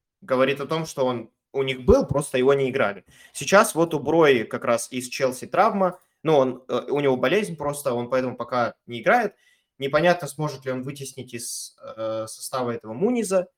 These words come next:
но пока, если Муниз будет продолжать так перформить, не представляю, как можно его вытеснить из старта.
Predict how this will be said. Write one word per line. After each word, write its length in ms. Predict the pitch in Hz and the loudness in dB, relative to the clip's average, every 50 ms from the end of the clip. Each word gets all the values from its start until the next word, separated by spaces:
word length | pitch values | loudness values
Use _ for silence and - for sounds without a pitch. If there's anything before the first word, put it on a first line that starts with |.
| _ _ _ _ _ - | _ _ _ _ _ -6
но 100 | 131 123 | -2 0
пока, 320 | 151 147 - 202 214 233 | 0 2 4 4 4 6
если 340 | 214 175 156 156 - - 147 | 4 2 0 -2 -4 -6 -4
Муниз 320 | 156 170 165 151 143 139 | -2 -2 -2 -2 -4 -6
будет 240 | 139 143 143 135 139 | -6 -4 -4 -4 -2
продолжать 400 | 139 135 135 135 135 147 139 139 | 0 2 2 2 2 0 -2 -4
так 160 | 143 139 - - | -4 -10 -6 -4
перформить, 540 | 139 131 127 156 175 190 175 170 160 - | -6 -6 -2 0 0 0 0 -2 -6 -8
не 80 | 135 135 | -10 -10
представляю, 500 | 135 131 127 - - 127 127 123 113 110 | -8 -8 -10 -6 -6 -4 -4 -2 -4 -4
как 160 | - 107 - | -6 -10 -12
можно 300 | 113 113 113 113 107 113 | -8 -10 -10 -8 -8 -8
его 100 | 110 107 110 | -8 -8 -8
вытеснить 440 | 107 - - - - _ 104 _ | -10 -12 -16 -20 -20 _ -20 _
из 80 | - - | -16 -16
старта. 320 | - - - - - _ | -12 -12 -12 -14 -14 _